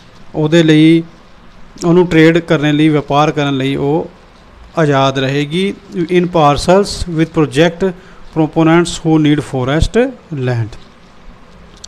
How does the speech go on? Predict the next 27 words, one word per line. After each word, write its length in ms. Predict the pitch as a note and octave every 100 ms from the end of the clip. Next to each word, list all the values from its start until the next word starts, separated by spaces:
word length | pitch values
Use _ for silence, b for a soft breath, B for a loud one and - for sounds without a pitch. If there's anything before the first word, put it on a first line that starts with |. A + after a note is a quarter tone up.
| -
ਠੀਕ 200 | - D3
ਹੈ। 280 | F3+ F3+ B B B B B - - - - - - - -
ਤਾਂ 460 | F#3+ G3 G#3 G#3+ F3+ - -
ਇਸ 140 | G#3
ਦੀ 100 | E3+
ਬੈਕਗ੍ਰਾਉਂਡ 560 | G#3 F3+ F3 F3+ F#3 G3+
'ਚ 60 | G#3
ਅਗਰ 160 | G3+
ਚੱਲੀਏ, 560 | F#3 E3 C#3+ D#3 F3 F#3
ਦੋ 280 | D3 D#3 E3
ਹਜ਼ਾਰ 240 | F3 F3+
ਪੰਦਰਾਂ 400 | F3+ D#3 D3 F3+
ਵਿੱਚ 260 | F#3 F3+ F3+
ਇਹ 180 | F3
ਜੋ 160 | D#3+ D#3+
ਗ੍ਰੀਨ 320 | C#3+ C#3 E3
ਕ-, 140 | E3 E3+
ਕ੍ਰੈਡਿਟ 380 | - D3 D#3
ਸਕੀਮ 420 | D#3 - D3+ D3 D3+
ਜੋ 160 | D3+
ਹੈ, 220 | C#3 C#3
ਗੌਰਮੈਂਟ 400 | C3+ C3 C#3 C#3+
ਨੇ 100 | C#3
ਫਸਟ 420 | C#3+ - F3+ F3 -
ਟਾਈਮ 260 | C#3+ C3+
ਇਸ 180 | C3+ -
ਨੂੰ 260 | D3+ F3+